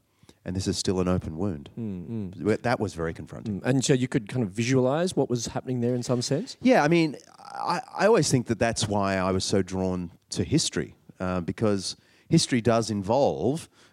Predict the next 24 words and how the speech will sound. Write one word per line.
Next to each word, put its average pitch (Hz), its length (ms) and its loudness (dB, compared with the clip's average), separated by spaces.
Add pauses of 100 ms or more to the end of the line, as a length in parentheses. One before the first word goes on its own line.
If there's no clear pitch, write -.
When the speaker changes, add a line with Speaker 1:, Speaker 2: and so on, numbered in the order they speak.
Speaker 1:
not 117 200 -2
just - 380 -2
the 92 260 -2 (520)
cold 101 380 0
analysis 92 720 -2 (240)
of 82 160 -4
data, 110 480 -2 (280)
but 117 140 0
the 120 80 2
imagination. 117 640 2
You've 76 120 -10
gotta 113 160 4
let 110 240 -2
your 110 80 -2
imagination 95 720 -4
run 90 240 -4
wild 85 480 -2
when 87 140 -6
you're 80 80 -8
doing, 80 360 -6
uh, 76 120 -12
historical 76 500 -6
analysis. - 460 -10 (340)
And, 120 180 2